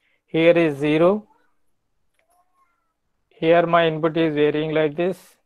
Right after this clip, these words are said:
At t is equal to T P, it is changing from capital V to zero.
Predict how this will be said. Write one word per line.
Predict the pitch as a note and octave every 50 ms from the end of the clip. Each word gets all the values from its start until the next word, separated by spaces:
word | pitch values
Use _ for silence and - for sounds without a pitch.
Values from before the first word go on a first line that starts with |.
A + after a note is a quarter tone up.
| _ _ _ _ _ _ _ -
At | D#3+ D#3 D#3 - -
t | F3+ F3 F3 F3
is | E3+ E3
equal | E3+ D#3+ - F3 D#3+ D3+
to | D#3+ D#3+
T | D3 - E3 D#3+ D#3
P, | D3 D#3 D3 D#3 E3+
it | E3+ D3+ E3+
is | D#3+ D3 -
changing | - D#3+ D#3 D3+ D#3 D#3 D#3+ D3+
from | - E3 D#3+ D#3 D3
capital | - D#3 D3 D3 C#3+ - E3 D#3 D3+
V | D3+ D3+ C#3+
to | - D#3+ C#3+
zero. | C3+ C#3+ D3 D3+ D3+ E3+ F#3 G3 -